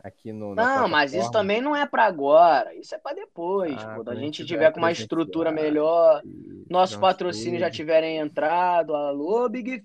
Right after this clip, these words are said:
Speaker 2: Fit.
Speaker 1: Alô, também.
Speaker 2: Enfim, a gente vai descobrindo ainda o nosso
Speaker 1: É,
Speaker 2: caminho.
Speaker 1: mandem,
Speaker 2: A galera
Speaker 1: mandem,
Speaker 2: que, a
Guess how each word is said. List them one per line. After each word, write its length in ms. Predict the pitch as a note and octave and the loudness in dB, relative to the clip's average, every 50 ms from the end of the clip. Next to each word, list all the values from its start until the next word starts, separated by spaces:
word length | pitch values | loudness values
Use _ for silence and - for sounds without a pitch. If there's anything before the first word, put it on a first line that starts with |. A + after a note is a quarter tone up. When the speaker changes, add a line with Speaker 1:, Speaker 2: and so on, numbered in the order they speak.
| _ _ | _ _
Speaker 2:
Fit. 1080 | - G#3 B3 C#4 C#4+ C#4 C#4 C#4 C4+ B3+ G3+ - - B3 B3 B3 A#3+ B3 B3 A#3+ B3 B3 | -10 -6 -4 -4 -2 -2 -4 -4 -6 -8 -8 -8 -8 -8 -6 -4 -2 -2 -2 -2 -4 -6
Speaker 1:
Alô, 160 | B3+ - - B2+ - _ _ _ | -10 -12 -14 -16 -18 _ _ _
também. 320 | - C#3 B2+ - F3+ - A#2 F#3 E3+ - - C4+ _ - C4+ B3+ _ _ F#3+ _ _ _ _ _ _ _ _ _ _ _ _ _ _ _ _ - | -20 -20 -16 -14 -14 -12 -12 -14 -14 -14 -16 -20 _ -20 -20 -20 _ _ _ _ _ _ _ _ _ _ _ _ _ _ _ _ _ _ _ 2
Speaker 2:
Enfim, 340 | G4 A4 G#4 - F4+ C4+ A#3 | 2 2 4 6 6 6 8
a 60 | A3 | 8
gente 180 | A3 D4+ D#4 F4 | 6 4 4 4
vai 120 | E4+ D#4+ | 4 4
descobrindo 640 | - - - - D#4+ D4 A3+ B3 B3+ C4+ C4 B3 B3 | 2 0 -4 -2 0 0 2 2 2 2 4 4 6
ainda 240 | A#3+ A#3+ A#3+ A3+ A#3 | 6 6 4 2 2
o 20 | |
nosso 260 | A3+ A3 A3+ A3 G#3+ A3 | 4 2 2 2 2 2
Speaker 1:
É, 20 | |
Speaker 2:
caminho. 720 | G3 F3 D#3 D#3+ E3 F#3 G#3 A3+ A3+ A3+ A3 G#3+ G#3+ G#3 G3+ - | 2 2 2 2 -2 -4 -4 -4 -6 -6 -6 -4 -6 -6 -6 -6
Speaker 1:
mandem, 420 | E3 F#3 G#3+ A#3 A3+ A3 G#3+ G#3 | -4 -4 -4 -4 -4 -4 0 2
Speaker 2:
A 100 | A#3 B3 | 2 4
galera 380 | B3 B3 B3 A#3+ B3 B3+ C4 B3+ | 6 6 6 6 6 6 4 4
Speaker 1:
mandem, 180 | F#3 E3 D3 C3+ | 2 -2 -6 -8
Speaker 2:
que, 40 | |
a 40 | B2+ | -10